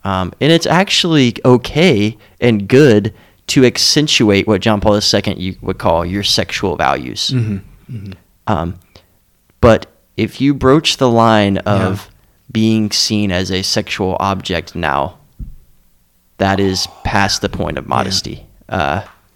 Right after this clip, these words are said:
Speaker 1: that's, that's
Speaker 2: Yeah.
Speaker 1: over. That, that is immodest. Um, so that's what I would say. And, uh, and then the second thing I would say fi-, to end is, for those who are dealing with this kind of issue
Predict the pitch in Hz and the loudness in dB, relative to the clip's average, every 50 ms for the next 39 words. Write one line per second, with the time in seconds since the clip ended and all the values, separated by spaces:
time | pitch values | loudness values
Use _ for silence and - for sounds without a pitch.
0 | _ _ _ _ _ _ _ _ - - 95 95 - - - 98 101 - - - | _ _ _ _ _ _ _ _ -12 -8 -8 -8 -6 -4 -2 -2 -2 -2 -2 -2
1 | 101 101 95 95 95 87 92 90 101 101 - - 104 101 104 104 98 92 98 90 | -2 -2 0 -2 -2 -2 0 -2 -2 -4 -2 0 0 2 2 0 0 0 -2 -2
2 | 82 69 64 64 67 - - - - - _ _ _ _ - - - 76 85 82 | -2 -2 -2 -2 -4 -8 -8 -10 -12 -16 _ _ _ _ -8 -6 -6 -6 -6 -8
3 | - 92 - _ _ _ _ _ - - - - 107 104 98 - - 90 85 80 | -10 -14 -18 _ _ _ _ _ -16 -10 -4 0 0 0 0 0 -2 -4 -2 -2
4 | 76 78 - - - 67 62 - - - _ _ _ _ - - 87 90 87 76 | -4 -4 -4 -4 -4 -4 -4 -6 -8 -14 _ _ _ _ -14 -10 -8 -8 -6 -6
5 | 78 80 98 - _ _ _ _ _ _ _ - - - - - 156 160 156 151 | -6 -8 -8 -10 _ _ _ _ _ _ _ -20 -14 -4 2 4 6 6 6 6
6 | - 196 220 226 170 143 135 127 117 117 117 107 - 120 110 107 107 - 117 110 | 6 6 6 6 4 4 6 6 6 6 4 4 4 2 4 2 2 2 2 0
7 | 101 - - - - 117 82 110 110 104 104 - - 101 98 95 92 - - _ | 0 0 -4 -2 -2 0 2 2 0 0 -2 -2 -2 -2 -2 -2 -4 -6 -10 _
8 | _ _ _ _ _ _ _ _ _ _ _ _ _ _ _ _ _ _ _ _ | _ _ _ _ _ _ _ _ _ _ _ _ _ _ _ _ _ _ _ _
9 | - - 127 117 147 175 233 269 - - 285 254 240 180 131 110 101 104 107 110 | -2 -2 2 2 4 2 2 0 0 0 0 2 2 2 2 2 2 2 2 2
10 | 113 113 110 110 107 107 110 107 - - 101 98 113 113 110 - - - - _ | 2 2 2 2 2 2 0 0 -4 -12 -8 -4 -4 -4 -4 -4 -6 -6 -8 _
11 | _ - - 120 117 101 85 110 - - - 117 113 117 | _ -12 -8 -6 -4 -4 -4 -4 -4 -4 -4 -4 -4 -4